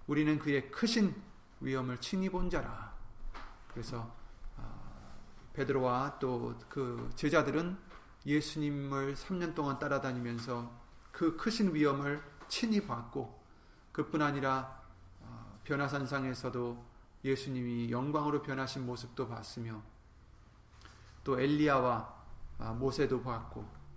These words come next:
그러나 그 중에서 하나님께서 하늘에서 음성까지 들으며 "이 자는 내가 기뻐하는 자, 내가 사랑하는 자다, 내 아들이다, 내 사랑하는 아들이요 내 기뻐하는 자라." 하실 때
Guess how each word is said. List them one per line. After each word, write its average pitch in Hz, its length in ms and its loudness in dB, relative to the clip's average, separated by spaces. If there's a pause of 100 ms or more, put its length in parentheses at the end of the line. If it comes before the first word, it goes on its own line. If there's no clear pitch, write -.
(1040)
그러나 151 640 4 (120)
그 156 120 -2
중에서 139 520 2
하나님께서 156 1040 -2 (200)
하늘에서 139 560 0
음성까지 151 600 2
들으며 123 560 -2 (1200)
"이 165 160 -4
자는 202 520 4 (1200)
내가 120 680 -4
기뻐하는 131 560 -2
자, - 240 -12 (300)
내가 127 260 -2
사랑하는 185 520 0
자다, 123 420 -2
내 147 100 6
아들이다, 143 880 4
내 123 100 -6
사랑하는 147 400 0
아들이요 156 440 4
내 139 120 0
기뻐하는 135 460 0
자라." 120 440 0
하실 117 300 -4
때 156 360 2